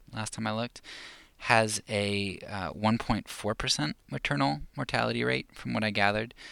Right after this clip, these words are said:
So let's just even say that's, that's two out of every one hundred people, which is way worse than one in five thousand. Um, but considering that Sierra Leone is,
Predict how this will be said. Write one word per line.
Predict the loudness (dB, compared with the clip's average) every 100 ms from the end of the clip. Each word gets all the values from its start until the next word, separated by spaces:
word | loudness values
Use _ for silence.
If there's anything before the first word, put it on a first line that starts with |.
| -18 -20 -10
So | 0 4 4
let's | 6 4
just | 4 2
even | 4
say | 4 4
that's, | 4 2 0 0
that's | -2 -2 0
two | 2 2 2 0 -2 -10 _ _ _
out | 0 2
of | 2 0 -6 -10 -2
every | 0 0 -4
one | -2 -2 -2
hundred | -4 -4 -6
people, | -10 -10 -10 -12 -14 -16 _
which | -4 0
is | 0 0
way | -2
worse | -2 -2
than | -2 -4 -6 -10 -18 -20 -10
one | -4 -2
in | -2
five | -4 -4 -2
thousand. | -4 -4 -10 -12 -18 -18 -18 -16 -18 -20 -18 -6
Um, | -2 0 -2 -10 _ _ _
but | 0 2
considering | 4 6 6 6
that | 4 0
Sierra | 0 2 2
Leone | 4 4 2
is, | 0 -2 -4